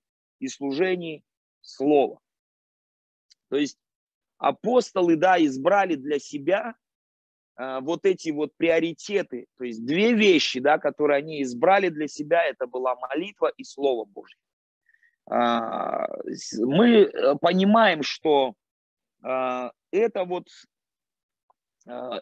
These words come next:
и для нас, да, как и для апостолов, которые призваны, да, люди,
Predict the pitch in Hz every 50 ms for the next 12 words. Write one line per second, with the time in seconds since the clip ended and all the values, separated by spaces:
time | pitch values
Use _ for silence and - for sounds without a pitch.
0 | _ - - 156 156 147 175 170 170 180 202 226 233 208 170 135 139 185 190 185
1 | 160 - - 170 165 - - 151 135 131 147 156 151 147 139 - - 190 226 240
2 | - - - 160 131 123 117 _ _ - 135 - 165 160 143 135 - - 175 185
3 | 165 139 131 123 120 123 123 139 151 156 160 156 139 - - 127 143 143 127 123
4 | 117 113